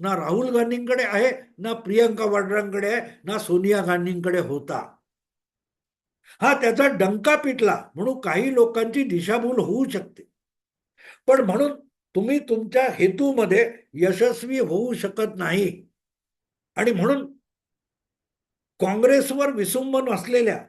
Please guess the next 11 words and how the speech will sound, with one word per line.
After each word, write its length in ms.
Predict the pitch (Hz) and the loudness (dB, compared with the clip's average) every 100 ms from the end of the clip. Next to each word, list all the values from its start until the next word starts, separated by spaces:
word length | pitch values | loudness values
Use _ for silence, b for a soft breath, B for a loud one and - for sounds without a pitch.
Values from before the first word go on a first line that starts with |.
| _ _ _ - | _ _ _ -4
काँग्रेसच्या 760 | 185 214 254 254 - 254 240 - _ | -4 2 2 2 0 -2 -2 -8 _
खिरापतीवर 800 | - 196 247 254 233 240 247 262 254 | 0 2 2 2 -4 -4 -4 -2 0
जगणाऱ्या 680 | 175 175 226 247 214 - - | -2 -2 0 0 -2 -4 -12
बुद्धिजीवी, 920 | 127 180 175 254 240 254 262 254 - _ _ - | -6 -6 -4 -6 -6 -6 -6 -8 -12 _ _ -12
अभ्यासक, 640 | 165 170 233 233 254 240 | 0 4 6 4 2 2
विश्लेषक, 640 | 190 190 220 247 208 247 | -2 -4 -2 0 0 -2
पत्रकार, 680 | 226 - 196 226 233 240 247 | -4 -8 -2 0 0 0 -2
संपादक 680 | 202 208 214 254 254 196 - _ _ _ B B - | -4 -8 0 2 2 0 -4 _ _ _ B B 0
यांना 320 | 190 220 254 | 0 2 2
जो 280 | 247 254 254 | 4 2 4
खोटा 280 | 190 202 | 0 2